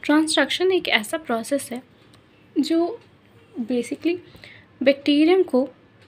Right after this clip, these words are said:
दूसरे बैक्टीरियम में ट्रांसफ़र करने का एक मीन्स होता है। यहाँ पे virus as a host carrier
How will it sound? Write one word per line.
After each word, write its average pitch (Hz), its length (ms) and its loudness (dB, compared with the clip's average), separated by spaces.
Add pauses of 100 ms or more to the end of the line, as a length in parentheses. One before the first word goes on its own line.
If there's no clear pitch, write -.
(300)
दूसरे 285 260 0
बैक्टीरियम 247 480 2
में 269 140 0 (200)
ट्रांसफ़र 254 400 0
करने 240 300 -2
का 311 200 -6 (640)
एक 320 180 0
मीन्स 220 280 2
होता 214 220 -8
है। 233 120 -8 (760)
यहाँ 311 280 4
पे 349 160 -2 (1000)
virus 240 520 0 (120)
as 285 220 2
a 254 280 -2 (240)
host 311 180 0
carrier 226 500 -2